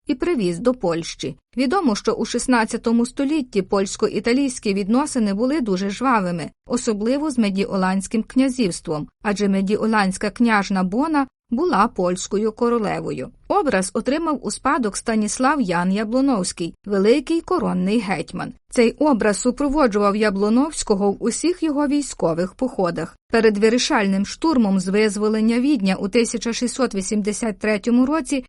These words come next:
усе тридцятитисячне військо молилося до Матері Божої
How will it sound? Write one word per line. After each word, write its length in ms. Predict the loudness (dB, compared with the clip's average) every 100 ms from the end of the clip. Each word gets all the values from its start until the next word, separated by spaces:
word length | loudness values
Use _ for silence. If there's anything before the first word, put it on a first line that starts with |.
| -6
усе 360 | -4 -2 -2
тридцятитисячне 1080 | 0 0 0 0 -2 -2 -2 0 -2 -2 0
військо 500 | 2 0 0 0 0 0 _ 0
молилося 640 | 2 4 4 2 0 -4
до 140 | 2
Матері 460 | 4 4 2 0 -2
Божої 600 | 0 0 0 2 2 0